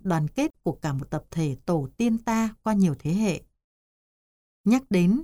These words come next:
mà vẫn nghe ấm áp cả cõi lòng. Hãy biết ơn và trân trọng ông bà tổ tiên nhà mình. Ta sẽ không bao giờ cảm thấy đơn độc, ngay cả trong những cơn lũ dữ của cái thời này. Nói tâm linh cũng được,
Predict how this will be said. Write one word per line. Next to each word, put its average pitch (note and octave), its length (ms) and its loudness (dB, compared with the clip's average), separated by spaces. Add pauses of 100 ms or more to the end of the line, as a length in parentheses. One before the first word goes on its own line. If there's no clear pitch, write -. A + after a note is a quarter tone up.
(120)
mà D#3 240 0
vẫn D#3+ 280 -2
nghe G#3 320 0
ấm F#3 260 2
áp C4+ 160 -6 (120)
cả C#3+ 180 -2
cõi - 140 -6
lòng. E3 300 -2 (520)
Hãy G3+ 160 -2
biết D4 300 -2
ơn A#3+ 320 2 (140)
và D3+ 260 0 (120)
trân A#3+ 200 2
trọng F3 260 -4 (160)
ông A3+ 260 2
bà D#3 260 0
tổ D#3 420 0
tiên A3 200 2
nhà F#3 140 0
mình. D3 280 2 (480)
Ta A3+ 160 0
sẽ - 140 -6
không G#3+ 260 -4
bao G3+ 120 -2
giờ D#3+ 280 -2 (100)
cảm D3 260 -2
thấy D#3+ 220 -2
đơn G#3+ 280 0
độc, F3 220 0 (360)
ngay A#3+ 200 4
cả D3+ 360 -2
trong A3 280 0
những G3+ 340 2
cơn A3+ 280 2
lũ G3 180 0
dữ A3+ 360 -2 (220)
của D3 380 0
cái F3+ 160 -4
thời G#3 160 -2
này. C#3+ 320 0 (560)
Nói F3 340 2
tâm G#3 180 0
linh G3+ 280 2 (120)
cũng G3+ 200 -2
được, E3 240 2